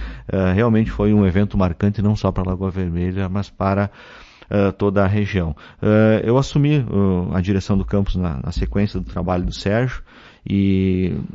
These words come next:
nesse período o que eu tenho notado é que o maior legado que a Universidade de Passo Fundo tem dado à região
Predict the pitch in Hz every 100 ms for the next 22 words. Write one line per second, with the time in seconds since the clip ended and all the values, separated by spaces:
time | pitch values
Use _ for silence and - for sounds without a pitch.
0 | - - 107 113 - - 107 131 139 127
1 | 127 113 120 123 104 - 101 110 113 113
2 | - 120 113 104 107 139 160 147 104 107
3 | 113 113 101 - 101 92 95 - 101 117
4 | 110 95 95 - 107 104 95 - 113 120
5 | 95 92 95 92 85 90 82 90 101